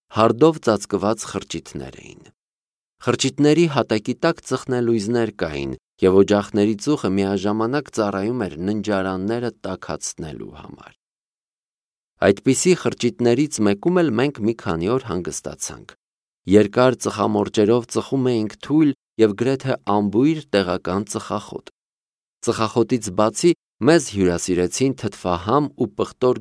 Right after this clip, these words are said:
գոլ խմիչքով, որից կարելի էր հարբել վիթխարի քանակությամբ խմելուց հետո միայն։ Առանց հոգուս մեղք անելու ասեմ, որ մի քանի գալոն կոնծելուց հետո միայն երգելու ցանկություն ունեցա,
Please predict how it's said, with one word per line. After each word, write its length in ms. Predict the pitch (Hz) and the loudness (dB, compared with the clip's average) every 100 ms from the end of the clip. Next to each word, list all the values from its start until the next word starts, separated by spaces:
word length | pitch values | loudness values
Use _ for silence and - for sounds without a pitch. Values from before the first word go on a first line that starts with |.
| 113 | -2
գոլ 280 | 107 113 123 | 4 6 4
խմիչքով, 760 | - 120 117 104 - 170 - _ _ _ | -2 -4 -4 -6 0 2 2 _ _ _
որից 280 | 160 196 202 | 6 6 2
կարելի 460 | - 92 87 92 135 | -2 0 0 0 0
էր 160 | 127 | 0
հարբել 540 | 104 87 - - 143 135 | -2 -4 -4 -2 0 2
վիթխարի 500 | 90 95 - 90 123 | 0 -6 -4 -6 -6
քանակությամբ 840 | - 104 101 101 92 - 92 110 110 | -6 -4 -4 -4 -8 -6 -4 -4 -6
խմելուց 520 | 95 85 78 80 - | -10 -8 -8 -10 -10
հետո 340 | 76 - 73 | -12 -10 -12
միայն։ 480 | 76 78 - - - - _ _ _ _ _ _ _ _ _ _ _ _ _ _ | -12 -14 -16 -20 -20 -20 _ _ _ _ _ _ _ _ _ _ _ _ _ _
Առանց 340 | 95 135 180 175 | 2 6 4 4
հոգուս 420 | 127 123 151 135 | 2 2 0 -2
մեղք 360 | 110 113 120 - | 0 -2 -2 -4
անելու 420 | 90 95 98 123 - | -2 0 0 -2 -4
ասեմ, 420 | 101 98 - 175 175 _ _ | -2 -2 2 0 0 _ _
որ 180 | 185 190 | 6 6
մի 100 | 202 | 4
քանի 300 | - 135 143 | 2 0 0
գալոն 420 | 113 101 117 139 | 2 2 4 2
կոնծելուց 580 | 104 82 87 92 110 120 | 0 -2 0 0 0 -4
հետո 260 | 123 131 147 | -4 -2 -2
միայն 360 | 98 78 76 | -2 -4 -6
երգելու 440 | 78 76 - 80 80 | -6 -8 -6 -6 -6
ցանկություն 540 | - 80 85 78 85 85 | -6 -8 -8 -8 -6 -4
ունեցա, 520 | 95 82 82 - | -4 -6 -8 -12